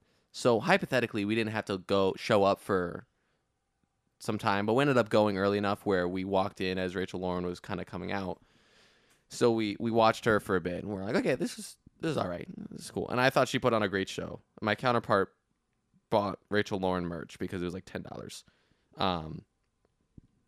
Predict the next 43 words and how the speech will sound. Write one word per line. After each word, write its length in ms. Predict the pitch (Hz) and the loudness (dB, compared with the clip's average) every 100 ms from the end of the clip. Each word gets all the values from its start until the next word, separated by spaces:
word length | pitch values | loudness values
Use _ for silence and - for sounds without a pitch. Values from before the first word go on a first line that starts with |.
| _ | _
but 160 | 120 123 | 0 4
I 100 | 120 | 4
thought, 300 | - 123 120 | 4 2 2
I 160 | - 113 | 0 2
didn't 240 | 123 110 | 2 0
know 400 | 107 113 110 107 | -4 0 4 6
a 60 | 104 | 4
song 360 | - 101 101 104 | 0 -4 -2 -4
that 120 | 95 | -6
she 160 | 107 | -8
played 380 | 98 95 90 90 | -6 -2 -2 -2
or 40 | 87 | -2
anything, 320 | 92 92 85 | -4 -6 -2
but 100 | 98 | 0
I 100 | 104 | 2
thought 220 | 113 101 | 2 2
she 140 | - | 0
was, 200 | 95 82 - | -4 -4 -6
I 160 | 98 | -4
thought 200 | 98 101 | 0 0
she 120 | 90 90 | -2 -8
did 140 | 87 | -10
a 20 | |
good 140 | 82 82 | -10 -12
job. 200 | 76 - - _ _ _ _ _ _ - | -14 -16 -20 _ _ _ _ _ _ -2
We 80 | 143 | 2
go 160 | 175 | 4
down 320 | 196 175 156 151 - | 6 6 6 4 0
to 140 | 151 | 2
the 100 | 131 | 2
pit 320 | - 117 120 | 2 0 2
for 120 | - | 0
Body 280 | 107 110 107 | 2 4 4
Count. 360 | - 95 78 - | 2 -4 -6 -2
So 240 | - 117 | 4 4
the 120 | 113 | 4
reason 460 | 113 131 196 175 160 | 0 0 0 2 2
that 160 | 123 98 | 2 2
this 180 | 113 | 0
came 220 | - 101 85 | 0 -4 -2
about 400 | 82 - - - - | -6 -8 -10 -12 0
was 220 | 107 98 | 0 0
because 680 | 107 - 98 92 87 87 | -4 2 4 4 2 -2